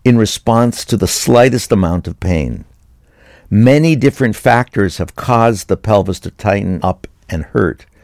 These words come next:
and the normal stresses of life trigger the reflex guarding of the sore pelvis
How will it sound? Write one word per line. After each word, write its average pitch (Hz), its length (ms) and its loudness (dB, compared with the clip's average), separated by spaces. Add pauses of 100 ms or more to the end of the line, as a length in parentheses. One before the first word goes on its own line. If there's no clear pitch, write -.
(560)
and 107 300 2
the 101 100 -2
normal 123 420 2
stresses 110 560 -2
of 98 140 -2
life 107 400 2
trigger 135 480 2
the 92 140 0
reflex 113 640 -2
guarding 98 760 2
of 90 180 -2
the 90 60 -4
sore 120 360 2
pelvis 117 520 0